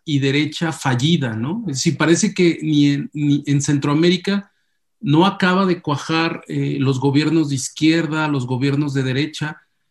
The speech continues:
Eh, todo, eh, parece estar muy, eh, desarticulado ahí, no se ve una clara, una claridad respecto del desarrollo democrático de Centroamérica. ¿Qué, qué, qué piensas, José Luis?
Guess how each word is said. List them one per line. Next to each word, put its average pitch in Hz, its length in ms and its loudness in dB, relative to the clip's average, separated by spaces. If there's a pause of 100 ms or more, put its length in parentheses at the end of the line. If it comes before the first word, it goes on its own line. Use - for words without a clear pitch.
(260)
Eh, 127 460 -2 (760)
todo, 202 640 2
eh, 135 260 -4 (160)
parece 143 360 -2
estar 160 360 -2
muy, 151 800 2
eh, 120 600 -4 (420)
desarticulado 139 960 2
ahí, 139 200 4
no 160 120 4
se 165 140 -2
ve 165 160 2
una 160 260 2
clara, 147 400 -2
una 151 220 2
claridad 135 560 -2 (480)
respecto 127 580 -4
del 120 120 0
desarrollo 123 520 -2
democrático 127 720 -2
de 117 80 -8
Centroamérica. 113 760 -4
¿Qué, - 200 -6
qué, - 280 -8
qué 160 120 -2
piensas, 131 460 -2
José 113 240 -12
Luis? 110 340 -10